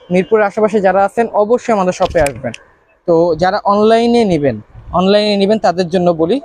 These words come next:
এটা সামনে পিছে কিন্তু একই, ব্লুর সাথে রেডের contrast। তো যারা অনলাইনে নেবেন ঢাকার ভিতরে order করবেন, একশো টাকা delivery charge, অ্যাডভান্স করতে হবে পাঁচশো দশ টাকা order confirm করতে হলে। ঢাকার বাইরে যারা সদর area থেকে নেবেন তাদেরও advance করতে হবে পাঁচশো দশ টাকা, সুন্দরবন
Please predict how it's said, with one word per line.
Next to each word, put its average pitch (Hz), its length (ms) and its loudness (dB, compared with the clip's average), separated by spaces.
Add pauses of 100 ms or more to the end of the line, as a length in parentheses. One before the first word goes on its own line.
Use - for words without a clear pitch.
(140)
এটা 202 160 -2
সামনে 190 220 -2
পিছে 196 200 -4
কিন্তু 190 200 -4
একই, 214 240 -4
ব্লুর 180 260 2
সাথে 190 160 -4
রেডের 156 300 0
contrast। 151 320 -4 (440)
তো 185 60 2 (180)
যারা 185 140 2 (100)
অনলাইনে 214 360 2
নেবেন 220 240 0
ঢাকার 185 260 -2
ভিতরে 214 240 2 (140)
order 190 180 0 (100)
করবেন, 202 300 0 (420)
একশো - 240 -4
টাকা 247 120 0 (100)
delivery 233 420 0
charge, 262 200 2 (400)
অ্যাডভান্স 220 480 0 (140)
করতে 233 300 -2
হবে 208 180 0 (120)
পাঁচশো 190 280 -4
দশ 170 160 0
টাকা 156 140 -2
order 151 220 0
confirm 147 340 -4
করতে 143 260 -8
হলে। 117 160 -6 (400)
ঢাকার 190 380 0
বাইরে 220 220 2 (100)
যারা 220 120 2 (100)
সদর 233 300 0
area 226 260 0
থেকে 226 220 -2
নেবেন 247 200 2 (340)
তাদেরও 220 300 2
advance 214 400 -2
করতে 226 200 -2
হবে 226 200 4
পাঁচশো 202 280 -2
দশ 208 160 -2
টাকা, 208 140 -2 (120)
সুন্দরবন 185 320 2